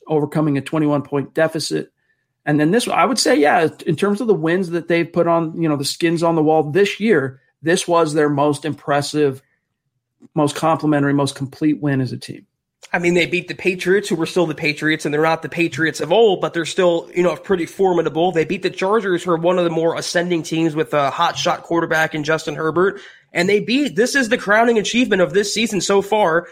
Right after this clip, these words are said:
Speaker 2: And I think if the Vic Fangio era is beating a Dolphins team, yeah, they're the Dolphins, but they're not the Dolphins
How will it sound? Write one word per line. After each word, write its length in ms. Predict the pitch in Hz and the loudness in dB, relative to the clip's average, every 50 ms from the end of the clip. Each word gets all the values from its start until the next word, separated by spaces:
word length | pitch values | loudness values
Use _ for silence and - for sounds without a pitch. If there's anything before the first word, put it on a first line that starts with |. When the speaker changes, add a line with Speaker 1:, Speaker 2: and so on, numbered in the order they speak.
| - - - | -16 -6 0
Speaker 2:
And 140 | - 180 | 2 2
I 80 | 190 196 | 2 2
think 180 | 190 233 240 202 | 2 0 0 2
if 100 | 190 160 | 2 0
the 100 | 175 165 | 2 0
Vic 200 | 196 196 196 - | 0 -2 0 0
Fangio 400 | 196 202 208 185 208 185 170 175 | 0 2 2 2 2 2 4 4
era 240 | 220 240 190 165 | 4 4 4 4
is 120 | 165 180 180 | 2 2 0
beating 240 | - 196 196 196 185 | 0 2 2 2 2
a 40 | |
Dolphins 420 | 170 170 175 208 254 - 240 190 - | 2 2 0 0 0 -2 -6 -6 -4
team, 220 | - 202 185 175 | -2 0 2 2
yeah, 200 | 185 233 247 190 | 4 4 4 4
they're 160 | 151 170 170 | 2 2 0
the 120 | 170 180 170 | 2 0 -2
Dolphins, 540 | 143 151 160 190 226 226 - 185 180 175 180 | 0 0 0 0 0 0 0 -2 -2 0 0
but 160 | 175 170 170 | 0 0 0
they're 140 | 175 175 165 | 0 0 0
not 240 | 180 196 214 208 | 2 0 0 -2
the 40 | 196 | -2
Dolphins 560 | 170 165 170 202 214 - - 185 185 180 - | -2 0 2 2 0 0 0 -2 -2 -2 -4